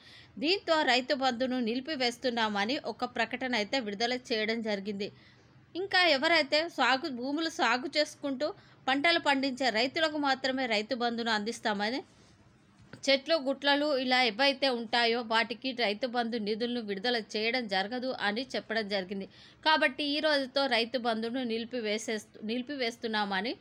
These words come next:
చెప్తూ ప్రకటన విడుదల చేశారు. ఇక తర్వాత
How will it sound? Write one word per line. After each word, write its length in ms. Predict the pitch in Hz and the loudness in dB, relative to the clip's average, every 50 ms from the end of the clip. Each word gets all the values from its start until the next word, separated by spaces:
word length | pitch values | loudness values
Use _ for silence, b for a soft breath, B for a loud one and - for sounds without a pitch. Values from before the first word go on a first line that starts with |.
| B B B B B B B B | B B B B B B B B
చెప్తూ 420 | - - 285 254 - - 262 277 311 | -2 -2 -2 -2 -2 -2 -2 -2 -2
ప్రకటన 540 | 285 - 254 240 226 - 240 247 240 254 262 | 0 -2 -2 -2 -2 -2 -4 -2 0 -2 -2
విడుదల 380 | 233 226 208 196 233 240 240 233 - 233 | -2 -2 -4 0 0 -2 -2 -2 -2 -4
చేశారు. 380 | 220 214 - 240 214 208 214 208 b b b b b b b | -4 -2 0 0 2 2 0 -4 b b b b b b b
ఇక 220 | 285 277 - 370 349 359 - | -10 -2 2 2 2 4 4
తర్వాత 400 | 269 277 294 311 302 285 - | 4 4 4 4 2 4 4